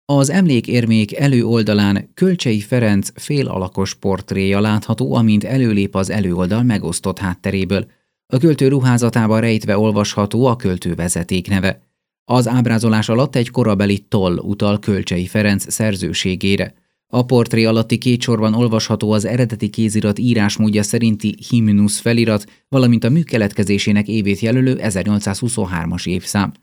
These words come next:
Az emlékérmék hátoldalán a himnusz szövegére és Magyarország ikonikus tájegységeire utaló képi elemek körpanorámaszerű ábrázolása látható. A körpanorámában Kölcsei Ferenc szatmárcsekei sírhelye látható,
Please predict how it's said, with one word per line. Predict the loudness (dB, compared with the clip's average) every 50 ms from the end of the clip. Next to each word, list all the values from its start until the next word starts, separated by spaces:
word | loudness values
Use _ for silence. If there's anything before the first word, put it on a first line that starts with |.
| _ _ _ _ _ _ _ _ _ _ _ _ _ _
Az | 0 0 0 2
emlékérmék | 0 0 0 0 -2 -2 -2 0 0 2 0 0 0
hátoldalán | 0 0 -2 0 0 0 0 0 2 0 0 2 2
a | 0
himnusz | 0 0 0 2 2 2 2 0 -2 -4
szövegére | -8 -6 -4 -2 0 0 0 0 0 0 0 0 0 -2 -2 -2
és | -2 -2 0
Magyarország | 0 0 2 2 2 2 0 0 -2 -2 -2 0 -2 -2 -4
ikonikus | -6 -4 -2 -2 -2 0 -2 -2 -4 -4 -4
tájegységeire | -2 -2 0 0 0 -2 -4 -6 -6 -6 -4 -2 0 0 0 0 2 0 0
utaló | 0 -2 0 0 0 0 0 -2 -4 -6
képi | -6 -6 -6 -6 -4 -4 -4 -2
elemek | -2 -2 -2 0 0 -2 -2 -4 -8 -6
körpanorámaszerű | -4 -2 -2 -2 -2 -4 -2 -2 0 0 0 0 0 0 -2 -2 -2 -2 -4 -4 -4
ábrázolása | -4 -4 -4 -4 -6 -4 -4 -4 -2 -2 -2 -4 -2 -2 -2
látható. | 0 0 -2 -2 -2 -2 -2 -4 -4 -8 _ _ _ _ _ _ _ _ _ _
A | -2 0 0
körpanorámában | 2 2 0 0 2 0 2 2 2 2 2 2 2 2 0 0 0 0 0 -2 -2
Kölcsei | 0 0 0 0 2 0 0 0
Ferenc | 0 0 0 0 2 2 0 0 -2 -4
szatmárcsekei | -4 -4 -4 -2 -2 -2 -2 -2 -2 -2 -4 -4 -2 -2 -2 -2 -2
sírhelye | -2 -2 -2 -2 -2 0 0 0 0 2
látható, | 2 2 0 -2 -2 -2 -2 -2 0 -2 -2